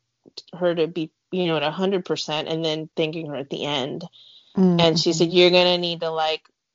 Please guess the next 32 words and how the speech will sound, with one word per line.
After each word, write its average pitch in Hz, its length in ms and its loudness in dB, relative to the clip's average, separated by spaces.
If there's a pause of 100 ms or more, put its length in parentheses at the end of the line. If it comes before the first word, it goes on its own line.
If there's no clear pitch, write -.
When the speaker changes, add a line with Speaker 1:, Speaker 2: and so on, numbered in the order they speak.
Speaker 1:
find 165 500 -4
these 160 300 -6
little 180 440 0
nuggets 170 640 -6
where 165 180 -2
she's 170 360 -10
not, 170 420 -4 (560)
it, 135 40 -6 (280)
it's, - 160 -14
it's 170 280 -6
not 170 320 2
normal 175 480 -2
to, - 220 -8
like, 160 220 0 (360)
not, 190 300 0 (480)
not 190 220 0
wanna 165 120 0
say 160 120 -6
normal, 156 340 -4
but 160 200 -2
you 175 200 -2
wouldn't 185 260 0
normally 165 360 -4
say 147 220 -4
'good 160 180 -6
job' 156 320 2
'cause 165 100 -14
it's - 240 -14
not 147 340 -4 (840)
a - 60 -12
corrected 151 500 -4
behavior. 175 680 -2